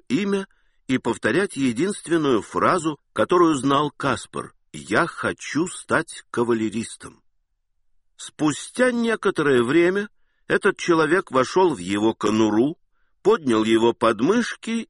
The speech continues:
и, переставляя по очереди его ноги, научил его ходить.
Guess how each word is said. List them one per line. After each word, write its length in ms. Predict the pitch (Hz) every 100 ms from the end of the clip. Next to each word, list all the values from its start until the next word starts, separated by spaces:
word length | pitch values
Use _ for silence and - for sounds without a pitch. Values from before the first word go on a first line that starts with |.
| _
и, 140 | 175
переставляя 920 | 180 180 175 175 - 175 151 156 127 110
по 100 | 127
очереди 600 | 131 131 - 110 101 98
его 400 | 98 110 107 101
ноги, 500 | 113 190 208 208 214 - _ _ 113
научил 540 | 120 123 - 190 220
его 380 | 175 139 110 156
ходить. 880 | - 123 135 85 85 85 - _